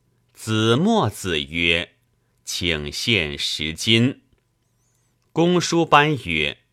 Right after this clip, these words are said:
：“无义故不杀人。”子墨子起，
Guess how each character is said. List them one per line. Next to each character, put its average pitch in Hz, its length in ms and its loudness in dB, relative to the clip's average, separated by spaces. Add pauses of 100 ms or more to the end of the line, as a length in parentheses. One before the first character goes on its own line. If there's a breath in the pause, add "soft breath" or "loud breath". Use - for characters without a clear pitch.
(640)
：“无 107 400 4
义 98 560 0
故 151 320 2
不 101 240 0
杀 98 320 2
人。” 82 480 -4 (960)
子 151 300 0
墨 202 340 6
子 151 260 0
起， 85 680 -2